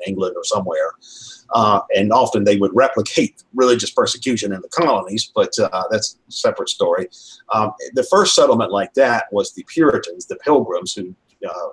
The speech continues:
es-, established Plymouth Rock in what is now Massachusetts in, uh,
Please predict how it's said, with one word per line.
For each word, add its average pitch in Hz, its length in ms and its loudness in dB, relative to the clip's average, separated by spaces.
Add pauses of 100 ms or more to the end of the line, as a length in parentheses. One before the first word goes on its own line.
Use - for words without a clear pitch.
es-, - 260 -12
established 107 540 -2 (260)
Plymouth 110 360 0
Rock 107 340 2
in 90 120 -4
what 101 120 0
is 92 140 -6
now 98 180 -2
Massachusetts - 1200 -6 (200)
in, 95 380 -2 (100)
uh, 82 320 -4